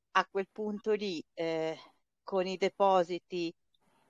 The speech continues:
eh, a Monaco piuttosto che in Svizzera, o che avessimo bisogno di oro, possiamo andarlo a ritirare personalmente?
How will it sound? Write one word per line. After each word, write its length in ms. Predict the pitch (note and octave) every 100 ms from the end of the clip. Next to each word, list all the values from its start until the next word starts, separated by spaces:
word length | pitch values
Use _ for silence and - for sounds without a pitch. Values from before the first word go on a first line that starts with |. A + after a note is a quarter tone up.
| _ _ -
eh, 200 | C3 D3+
a 100 | D#3+
Monaco 580 | E3 F#3+ G#3 F#3 -
piuttosto 500 | F3 E3+ - F3 -
che 140 | F3 F#3
in 120 | F3
Svizzera, 560 | D#3+ F3+ F3+ - F3 F#3
o 80 | G3+
che 420 | - F#3+ G#3+ -
avessimo 600 | E3 F3+ F3+ - F#3+ F3+
bisogno 440 | F#3 F3+ F3+ F3+ F3
di 160 | F3+
oro, 300 | F3+ G#3+ G3+ -
possiamo 440 | E3 - E3 E3
andarlo 360 | D#3+ E3 E3 E3
a 40 |
ritirare 580 | E3 F3 F3+ E3+ E3 E3+
personalmente? 1200 | F3+ E3 - D#3+ F3 G3+ E3+ C#3+ C3+ - F3 G#3